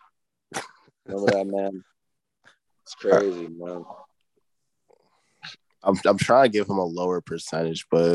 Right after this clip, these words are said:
Speaker 2: it's, I think seventy-five is fair.
Speaker 1: It's crazy, Russ.
Speaker 2: <laughs> I'll, I'll give James, 'cause James was just so bad in that finals, even though it was the only one.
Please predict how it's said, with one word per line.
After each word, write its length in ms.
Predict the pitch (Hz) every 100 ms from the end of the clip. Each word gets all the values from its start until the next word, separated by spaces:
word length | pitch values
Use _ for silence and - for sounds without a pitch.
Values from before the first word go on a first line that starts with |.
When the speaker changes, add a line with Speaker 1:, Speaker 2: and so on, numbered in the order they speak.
| 82
Speaker 2:
it's, 220 | 80 -
I 100 | 76
think 200 | - 107
seventy-five 680 | - 87 87 87 - 78 80
is 200 | - -
fair. 300 | - - - _ _ _ _ _ _ _ _ _ _ _ _ _ _
Speaker 1:
It's 100 | -
crazy, 360 | 82 85 80 76
Russ. 460 | 76 76 - - _ _ _ _ _ -
Speaker 2:
<laughs> 60 | - - - - - 143 - 123 - 117 143 - 117 104 156 - 156 - - 156 - - _ -
I'll, 160 | 101 98
I'll 180 | 104 104
give 240 | 107 113 95
James, 680 | 98 98 95 90 90 - - _ _ _ _ _ _ _ _ -
'cause 160 | 95
James 380 | 90 104 113 98
was 100 | 87
just 260 | 85 - -
so 200 | 90 90
bad 300 | 87 85 87
in 120 | 85
that 180 | 82 -
finals, 680 | 82 82 87 85 - - - - _ _ _ -
even 140 | 117
though 80 | 139
it 40 |
was 80 | 107
the 100 | 95
only 260 | 82 92 90
one. 380 | 87 87 85